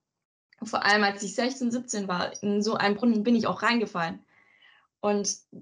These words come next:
ich will nicht, dass solche Leute auch in so einen Brunnen reinfallen. Das habe ich auch geschrieben, dass man auch darüber reflektieren soll. Vor allem in so einer Zeit merkt man einfach, dass das einfach unwichtig ist im Leben.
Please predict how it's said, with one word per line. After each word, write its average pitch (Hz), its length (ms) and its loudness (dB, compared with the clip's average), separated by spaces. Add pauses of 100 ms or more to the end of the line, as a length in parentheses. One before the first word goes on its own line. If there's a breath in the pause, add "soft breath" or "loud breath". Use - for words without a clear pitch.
(140)
ich 208 240 -6
will 233 140 2
nicht, 226 200 0
dass 180 200 -2
solche 202 260 0
Leute 185 400 0
auch 175 220 0
in 190 120 -2
so 170 100 -4
einen 170 180 0
Brunnen 175 240 -2
reinfallen. 180 500 0
Das 175 160 0
habe 185 140 0
ich 185 100 -2
auch 185 120 0
geschrieben, 185 640 -2 (280 loud breath)
dass 185 220 0
man 175 260 2
auch 170 320 2
darüber 175 580 0
reflektieren 190 520 0
soll. 175 160 4
Vor - 120 -2
allem 190 140 2
in 190 80 2
so 202 140 4
einer 175 340 2
Zeit 185 400 0
merkt 175 220 0
man 170 120 -4
einfach, 180 280 -2
dass 180 260 -6
das 190 160 -4
einfach 190 260 -2
unwichtig 175 540 -4
ist - 240 -10
im 175 160 0
Leben. 170 400 -2